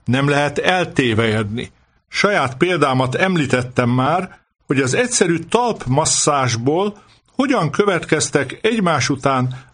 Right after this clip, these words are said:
a legkülönbözőbb tanfolyamok.” Idézet vége. Felsorolni is nehéz, mennyi tanfolyamon vett részt Aranka. Amikor a talpmasszázs, reflexológia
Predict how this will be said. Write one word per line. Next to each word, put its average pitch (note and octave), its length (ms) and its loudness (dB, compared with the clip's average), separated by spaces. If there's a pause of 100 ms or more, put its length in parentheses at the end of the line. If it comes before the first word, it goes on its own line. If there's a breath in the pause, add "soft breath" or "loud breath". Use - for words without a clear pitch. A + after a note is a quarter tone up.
(120)
a B2+ 100 2
legkülönbözőbb B2 1300 0
tanfolyamok.” - 1080 -4
Idézet G#2 640 -2 (380)
vége. G2+ 480 -6 (920)
Felsorolni A2+ 720 0
is A2+ 200 0
nehéz, A#2 500 0 (400)
mennyi D#3 420 0
tanfolyamon A#2 840 0
vett A2 240 0
részt A2+ 360 -2
Aranka. A2+ 600 -2 (1080)
Amikor B2 360 -2
a A2+ 100 -2
talpmasszázs, B2 1000 -2 (540)
reflexológia A2+ 1080 -4